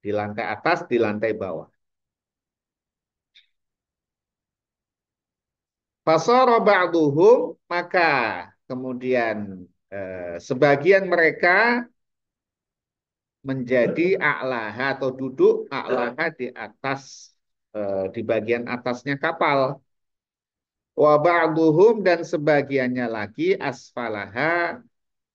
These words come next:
duduk atau mendapatkan bagian di bawah ka-, di bawah kapal.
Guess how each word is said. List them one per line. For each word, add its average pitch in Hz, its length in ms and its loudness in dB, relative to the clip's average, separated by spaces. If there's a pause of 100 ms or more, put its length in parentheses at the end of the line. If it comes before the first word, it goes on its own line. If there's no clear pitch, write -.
(160)
duduk 117 760 0
atau 107 240 -6 (320)
mendapatkan 120 640 -6
bagian 143 800 -2 (200)
di 151 280 -4 (680)
bawah 117 400 -4
ka-, 127 320 -8
di 110 80 -12
bawah 120 320 -4
kapal. 117 480 -8